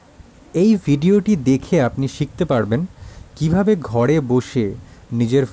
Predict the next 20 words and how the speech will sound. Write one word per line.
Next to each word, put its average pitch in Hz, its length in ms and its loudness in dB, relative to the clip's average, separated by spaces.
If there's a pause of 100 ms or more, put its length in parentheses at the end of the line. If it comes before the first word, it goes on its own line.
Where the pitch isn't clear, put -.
ফোন 151 260 2 (800)
অথবা 139 380 0 (560)
ল্যাপটপ 123 500 -2
বা 139 80 -2 (120)
কম্পিউটারের 127 580 0
মাধ্যমে 107 520 -2 (680)
আপনার 123 260 -4 (200)
প্যান 139 260 0 (120)
কার্ডের 113 300 0 (100)
সঙ্গে 113 300 -4 (540)
আধার 139 280 -2 (100)
কার্ড 107 200 -4 (1000)
আদেও 147 240 2 (120)
লিঙ্কড 156 220 2 (100)
আছে 123 360 -2
কি 143 240 0
না 117 80 0 (400)
তা 113 120 0
জানা, 110 340 0 (640)
এবং 131 180 0